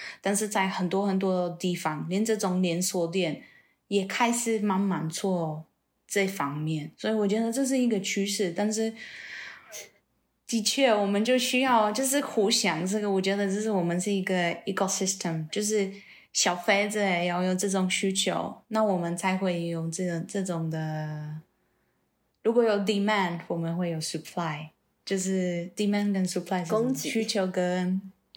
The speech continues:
Speaker 1: 对，所以我觉得这是互，互相的一个，的一个循，循环。我，我，我真的期待之后我们可以，可以有更多，更多产品，更多厂商会想要做这方面。
Speaker 2: 嗯，其实刚刚听到宝玲说，就是这个尝试其实需要去做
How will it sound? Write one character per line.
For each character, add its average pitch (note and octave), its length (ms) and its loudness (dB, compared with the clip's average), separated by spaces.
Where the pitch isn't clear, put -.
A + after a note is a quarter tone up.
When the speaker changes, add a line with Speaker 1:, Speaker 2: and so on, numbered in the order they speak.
Speaker 1:
对， E3 500 0
所 C#4 180 0
以 D#4 60 4
我 A#3+ 120 6
觉 B3 160 4
得 A#3+ 120 4
这 A#3+ 40 4
是 B3+ 200 2
互， A3+ 220 -2
互 A3+ 280 0
相 F#3 300 2
的 F3 100 0
一 F3 140 -2
个， D#3+ 380 -2
的 G3 120 0
一 F3+ 120 0
个 F3 180 -4
循， A3+ 300 0
循 G#3 380 2
环。 D#3+ 320 0
我， E3 80 -2
我， E3+ 220 -4
我 F3+ 100 0
真 G#3+ 160 0
的 F#3+ 120 2
期 F#3+ 180 -2
待 F#3+ 160 0
之 F#3 160 -2
后 F#3+ 160 2
我 D#3+ 80 0
们 D#3 200 -2
可 F3 160 -2
以， D#3+ 220 -2
可 A#3+ 140 -2
以 B3 80 4
有 G3+ 160 2
更 A3 280 0
多， E3 460 -2
更 G#3+ 180 0
多 F#3 140 2
产 F3 240 -4
品， D3 380 -8
更 G#3 160 2
多 G3+ 160 2
厂 F3+ 220 0
商 D#3+ 280 -2
会 D#3+ 200 -2
想 E3 300 0
要 D#3 160 0
做 E3 100 -4
这 F3+ 40 -2
方 - 40 -2
面。 E3+ 60 0
Speaker 2:
嗯， F3+ 40 -4
其 G3+ 140 -4
实 A3+ 120 2
刚 B3 40 2
刚 C#4 120 2
听 D4+ 100 0
到 C4 160 2
宝 D#3+ 180 2
玲 E3 160 0
说， F#3+ 260 0
就 F#3 120 -4
是 F#3 120 -4
这 G3+ 100 -6
个 F#3+ 80 0
尝 D#3+ 340 -4
试 E3 200 -2
其 D3+ 180 -4
实 D3 160 -4
需 D#3 200 -4
要 E3+ 120 2
去 E3+ 180 -6
做 E3 320 -2